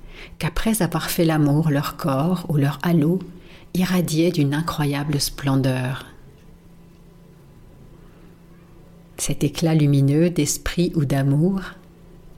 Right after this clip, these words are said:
créé en chacun par leur union physique, était la manifestation de leur divinité sur terre. Car au début des temps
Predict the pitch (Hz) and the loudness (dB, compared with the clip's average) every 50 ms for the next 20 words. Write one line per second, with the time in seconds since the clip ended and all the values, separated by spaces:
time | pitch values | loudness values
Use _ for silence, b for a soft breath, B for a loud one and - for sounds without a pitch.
0 | - - - - - - - - - - - - 226 220 185 165 165 - - 196 | -20 -20 -20 -20 -20 -20 -20 -18 -12 -10 -4 -2 0 2 2 2 0 0 0 0
1 | 185 185 - 214 220 233 233 226 - 160 160 156 156 151 139 151 156 151 151 151 | -2 -2 0 0 0 0 0 -2 -2 0 2 2 2 2 4 4 4 4 4 4
2 | 165 185 180 180 - - 151 - - 147 156 - - - - - - - - - | 4 2 0 -2 -2 -2 -2 0 0 0 -2 -2 -8 -12 -14 -14 -16 -18 -20 -20
3 | - - - - - - B B B B B B B B B B - 175 170 - | -20 -20 -20 -20 -20 -20 B B B B B B B B B B -2 -2 0 2
4 | 185 180 180 156 143 147 151 160 156 - - 160 143 - - 147 143 - - - | 2 2 2 2 2 2 2 2 2 2 0 -2 -2 0 0 -2 0 0 -2 -2
5 | - 147 139 143 151 147 - - 147 135 - 143 127 131 139 123 151 135 139 139 | 0 2 2 2 2 2 2 0 2 2 2 0 0 -2 0 0 2 2 2 0
6 | 131 135 - 131 131 - - 139 131 - - - 127 120 123 123 131 - - - | 0 0 0 0 0 0 -2 -4 -6 -6 -4 -4 -4 -2 -2 -4 -4 -6 -8 -12
7 | - - - - - - - - - - - - - - - - - - - - | -20 -20 -20 -20 -20 -20 -20 -20 -20 -20 -20 -20 -20 -20 -20 -20 -20 -20 -20 -20
8 | - - - - - - - - - - - - - - - - - - - - | -20 -20 -20 -20 -20 -20 -20 -20 -20 -20 -20 -20 -20 -20 -20 -20 -20 -20 -20 -20
9 | - - - - - - - - - - - - - - - - - - - 147 | -20 -20 -20 -20 -20 -20 -20 -20 -20 -20 -20 -20 -20 -20 -20 -20 -16 -8 -6 -4
10 | 127 139 151 147 170 175 170 180 185 170 160 143 - - - - 139 135 151 - | 0 0 0 2 2 2 2 2 2 2 0 -2 -2 -4 -2 0 0 0 0 -2